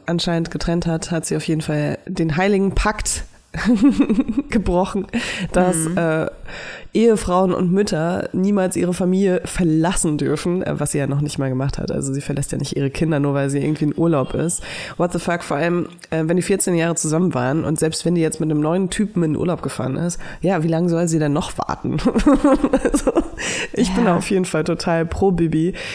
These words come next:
Speaker 1: Genießt dein Leben. Das ist wahrscheinlich die erste Pause, die sie auch von ihren Kindern so wirklich hat, seit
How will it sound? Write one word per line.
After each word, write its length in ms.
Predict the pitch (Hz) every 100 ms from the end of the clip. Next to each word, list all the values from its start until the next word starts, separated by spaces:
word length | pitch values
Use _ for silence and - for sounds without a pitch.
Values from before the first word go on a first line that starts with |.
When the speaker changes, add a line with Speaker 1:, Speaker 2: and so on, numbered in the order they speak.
| -
Speaker 1:
Genießt 340 | - 190 269 254
dein 120 | 202
Leben. 440 | 170 151 160 185 -
Das 120 | 175
ist 40 |
wahrscheinlich 280 | 185 185 180
die 80 | -
erste 280 | - 202 196
Pause, 280 | 196 190
die 100 | 175 165
sie 140 | 165
auch 80 | 170
von 200 | - 170
ihren 180 | - 170
Kindern 300 | 196 196 170
so 100 | 151
wirklich 360 | 156 160 156 143
hat, 160 | 147
seit 460 | - - 147 143